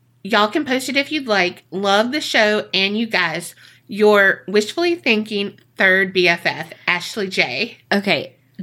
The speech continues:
Speaker 2: that picture, 'cause I pulled it up.
Speaker 1: Oh, God.
Speaker 2: She sent it twice. The first time was just the shot, and then the second time she circled the shadow figure. And, girl, you didn't have to do that because I saw it immediately.
Speaker 1: Yes.
Speaker 2: I was like,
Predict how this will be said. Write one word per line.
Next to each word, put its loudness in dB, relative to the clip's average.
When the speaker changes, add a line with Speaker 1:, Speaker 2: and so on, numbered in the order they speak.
Speaker 2:
that 2
picture, -4
'cause -4
I 2
pulled -2
it -2
up. 4
Speaker 1:
Oh, 2
God. -2
Speaker 2:
She 0
sent 0
it 0
twice. 0
The -2
first 2
time 2
was -4
just -2
the -6
shot, 2
and -4
then 2
the -2
second -2
time 2
she -4
circled 0
the 0
shadow 0
figure. -2
And, 0
girl, 4
you 2
didn't 2
have 2
to -4
do -2
that 0
because -6
I 2
saw 2
it 2
immediately. 0
Speaker 1:
Yes. 2
Speaker 2:
I 2
was 0
like, 0